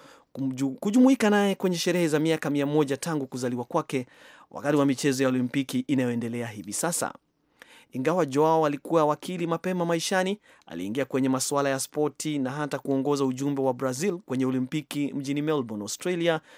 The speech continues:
mwaka wa elfu moja tisa mia hamsini na sita, huku akipewa urais wa kiheshima wa klabu cha mpira cha Fluminense. Alikuwa mmoja wa wanakamati wa Olimpiki mwaka wa elfu moja mia tisa sitini na tatu, kisha baadaye kuchaguliwa kuwa rais wa fifa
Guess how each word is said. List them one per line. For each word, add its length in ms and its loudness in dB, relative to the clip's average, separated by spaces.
mwaka 320 0
wa 100 4
elfu 120 -4
moja 280 -2
tisa 240 -6
mia 280 0
hamsini 800 -4
na 180 -8
sita, 380 -2
huku 280 -4
akipewa 400 0
urais 640 0
wa 80 -2
kiheshima 580 0
wa 100 -4
klabu 320 0
cha 120 0
mpira 540 0
cha 260 -2
Fluminense. 840 -2
Alikuwa 300 -2
mmoja 360 2
wa 100 6
wanakamati 600 -2
wa 60 2
Olimpiki 480 -2
mwaka 380 -2
wa 120 0
elfu 160 -6
moja 640 2
mia 160 6
tisa 240 -2
sitini 260 -4
na 100 2
tatu, 380 -6
kisha 260 2
baadaye 360 4
kuchaguliwa 580 0
kuwa 220 0
rais 340 0
wa 80 -2
fifa 400 -8